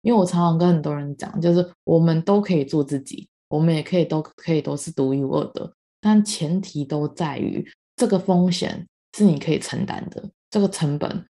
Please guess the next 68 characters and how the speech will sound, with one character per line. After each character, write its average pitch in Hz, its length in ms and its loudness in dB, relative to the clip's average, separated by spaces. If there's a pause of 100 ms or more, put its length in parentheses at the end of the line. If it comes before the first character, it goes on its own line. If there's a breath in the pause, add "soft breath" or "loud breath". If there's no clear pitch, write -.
(120)
是 202 80 2
你 170 160 6
可 - 180 -4
以 143 60 0
付 151 240 -2
出 - 240 -8
的， - 200 -8 (200)
千 214 180 4
万 220 220 6
不 175 60 2
要 156 180 2
去 170 180 0
借 165 260 -2
钱， - 280 -12
或 160 100 -2
者 160 80 0
千 160 180 -2
万 170 220 0
不 160 80 -8
要 - 200 -6
去 170 380 0 (340)
做 185 200 2
很 165 240 -2
多 151 260 0
你 165 140 -2 (140)
不 226 100 0
能， 185 420 2 (300)
就 294 100 0
你 247 120 4
没 190 120 4
有 233 60 4
办 220 160 0
法 170 80 0
承 143 240 -8
担 143 180 -6
的 139 100 -4
结 - 280 -4
果， - 240 -2
但 165 160 2
你 151 60 -2
硬 160 180 -2
去 147 220 -8
做， - 300 -8
这 196 120 0
个 185 80 4
我 151 80 4
非 170 140 -2
常 147 180 -2
不 139 100 -4
建 135 240 -6
议。 139 120 -4
因 180 120 4
为 180 80 4
有 165 80 2
好 147 200 -6
多 202 220 2
人， 170 220 -2 (240)
就 202 120 2
前 175 220 0
阵 190 180 2
子 156 120 -2
投 139 220 -8
资， 139 200 -10
不 143 140 -8
是 170 140 2
很 156 160 0
多 165 160 -2
人 170 220 -6